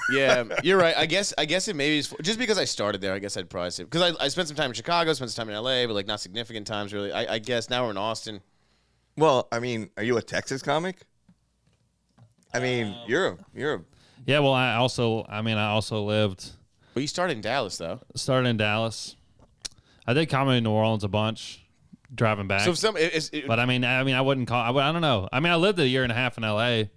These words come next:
Speaker 2: Right.
Speaker 1: Yeah.
Speaker 2: So, but if someone, if someone asks you, like,
Speaker 3: So
Speaker 2: Are you
Speaker 3: I
Speaker 2: a
Speaker 3: only lived in,
Speaker 1: But he's
Speaker 3: I
Speaker 1: not a
Speaker 3: lived in
Speaker 1: Louisiana comic.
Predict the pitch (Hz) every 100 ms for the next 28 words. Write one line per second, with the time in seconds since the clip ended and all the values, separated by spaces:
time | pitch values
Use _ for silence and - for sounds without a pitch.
0 | - - 110 101 92 _ - 107 170 175
1 | 180 220 214 147 160 190 185 165 160 143
2 | 113 107 - _ - 101 107 107 101 113
3 | 120 120 156 143 135 123 127 135 - 151
4 | 113 120 110 98 98 196 - 90 - 127